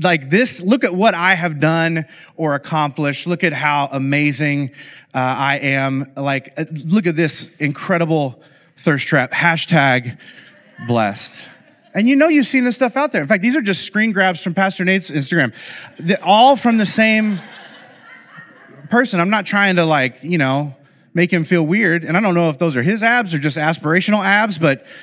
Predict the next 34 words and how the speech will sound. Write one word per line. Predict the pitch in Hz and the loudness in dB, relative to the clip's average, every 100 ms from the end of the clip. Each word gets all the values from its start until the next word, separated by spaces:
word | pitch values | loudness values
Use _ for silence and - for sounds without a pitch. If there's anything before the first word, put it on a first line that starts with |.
| - - - - - - | -20 -20 -20 -20 -20 -4
either | 220 262 | 0 0
way, | 156 180 131 127 | 2 2 0 -2
well | 131 175 262 | -2 0 0
done, | 143 120 | -2 -2
my | 101 | -4
friend. | 98 110 101 123 | -4 -6 -6 -6
Well | 147 156 | -6 -4
done. | 123 98 82 - - - - - _ _ _ _ _ _ _ _ _ _ _ _ - | -4 -6 -10 -20 -20 -20 -20 -20 _ _ _ _ _ _ _ _ _ _ _ _ 0
And | 208 226 196 | 2 2 2
th-, | 214 262 | 2 2
this | 294 359 | 0 -2
is | 320 | 0
sort | 359 | 0
of | 269 | 2
a | 240 | 0
representation | 185 277 269 214 233 - 254 285 208 190 190 - - - | 2 0 0 -2 -2 0 0 0 0 -2 -4 -14 -20 -4
of | 208 208 | -2 0
what | 247 | 0
a | |
lot | 226 190 190 | 0 0 0
of | 214 | 0
us | 202 180 | -2 -4
think | 202 196 | -4 -2
about | 180 160 147 | 0 2 0
when | 156 | 0
we | 160 156 | 0 -2
think | - 220 247 | -2 -2 0
about | 165 143 139 | 0 -2 -2
the | 156 | -4
idea | 131 147 143 156 151 143 - - - | -2 -4 0 0 0 -4 -12 -18 -4
of | 156 151 | -2 0
being | 160 147 | 0 2
blessed, | 214 - | 0 0
because | 190 196 190 175 - | -2 2 2 2 -4